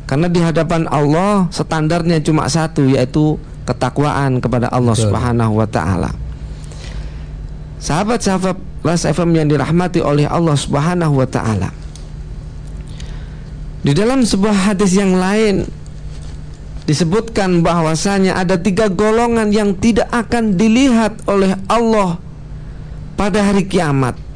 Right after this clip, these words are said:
Speaker 1: Tidak akan dilirik oleh Allah pada hari kiamat. Ada tiga golongan. Yang pertama adalah fakir yang sombong.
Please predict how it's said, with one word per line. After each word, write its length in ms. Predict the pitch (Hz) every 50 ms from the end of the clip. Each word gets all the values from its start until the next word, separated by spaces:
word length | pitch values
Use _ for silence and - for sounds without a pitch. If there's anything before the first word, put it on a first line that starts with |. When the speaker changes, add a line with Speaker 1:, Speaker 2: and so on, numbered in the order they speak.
| - - - - - - - -
Speaker 1:
Tidak 200 | - 202 208 208 -
akan 380 | 226 - - 240 240 233 196
dilirik 640 | 247 254 240 240 277 302 311 311 285 262 233 - -
oleh 240 | - 214 214 208 170
Allah 320 | 120 214 226 208 185 170
pada 320 | 156 - 170 185 175 190 190
hari 160 | 202 196 190
kiamat. 560 | - - - 110 92 85 190 170 143 117 - - - - - - - - - - - -
Ada 240 | - 170 156 147 147
tiga 240 | 139 185 160 196 190
golongan. 640 | 175 151 208 208 202 196 175 156 135 113 82 55 - - - - - - - - - - - - - - - - - - - - - - -
Yang 240 | - 147 165 175 160
pertama 640 | 175 180 175 - - 170 156 160 170 180 196 190 -
adalah 400 | 165 160 156 156 151 156 147 139
fakir 640 | 143 - 180 180 180 - - - - 190 208 208 180 170
yang 240 | 175 175 160 151 143
sombong. 800 | 131 - - 175 156 147 135 127 120 120 139 135 110 92 -